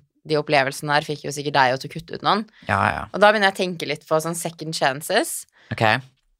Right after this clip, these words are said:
Speaker 1: Mm, hadde du liksom, ehm, altså, når er det på en måte nok? Altså, skjønner du hva jeg mener? Sånn, når får man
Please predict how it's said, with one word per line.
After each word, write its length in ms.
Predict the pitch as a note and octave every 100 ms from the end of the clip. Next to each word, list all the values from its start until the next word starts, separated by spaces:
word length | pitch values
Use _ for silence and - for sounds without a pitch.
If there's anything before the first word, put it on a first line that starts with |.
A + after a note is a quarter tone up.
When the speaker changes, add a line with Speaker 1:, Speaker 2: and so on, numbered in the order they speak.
| _ _ - -
Speaker 1:
Mm, 380 | G3+ G#3+ G#3+ G#3+ -
hadde 340 | A3 B3 F#3+ F#3
du 120 | F3
liksom, 720 | D#3+ E3+ E3+ D#3 D3+ D3+ F3 - _ _ _
ehm, 720 | F3 F3 E3+ D#3+ D#3+ D#3+ D#3+ D#3+ _ _ -
altså, 560 | E3+ G3 F3+ F3 F3 - E3 - - _ _ -
når 300 | F#3+ G3+ B3 -
er 260 | D#3+ C#3+
det 160 | C#3+ D#3
på 60 | F3
en 60 |
måte 400 | E3 D#3 - D3+
nok? 320 | D3+ F3+ G4+ _ - - _ _ -
Altså, 140 | F#3
skjønner 200 | F#3 F3+
du 0 |
hva 80 | F3
jeg 80 | F3 E3
mener? 100 | E3
Sånn, 280 | F3 E3+ E3 - - _ -
når 160 | G#3
får 540 | C4+ - - D#3+ D3 C#3+
man 480 | D3 D3 D3 D#3